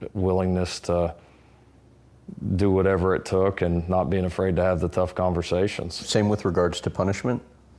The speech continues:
Speaker 1: Mm-hmm.
Speaker 2: Because I know you had to punish, you know, Baker
Speaker 1: Yep.
Speaker 2: once.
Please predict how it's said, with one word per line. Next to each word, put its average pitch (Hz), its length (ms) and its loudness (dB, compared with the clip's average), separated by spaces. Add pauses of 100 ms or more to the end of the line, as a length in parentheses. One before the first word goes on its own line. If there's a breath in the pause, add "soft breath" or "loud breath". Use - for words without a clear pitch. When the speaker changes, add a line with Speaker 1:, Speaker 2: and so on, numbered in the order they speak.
Speaker 1:
Mm-hmm. 110 240 0
Speaker 2:
Because 123 280 2
I 101 100 6
know 90 220 4 (240)
you 113 120 2
had - 100 0
to 98 60 -2
punish, 92 420 -2 (520)
you 104 120 -2
know, 85 120 0
Baker 98 360 2
Speaker 1:
Yep. 104 200 4
Speaker 2:
once. 87 340 -2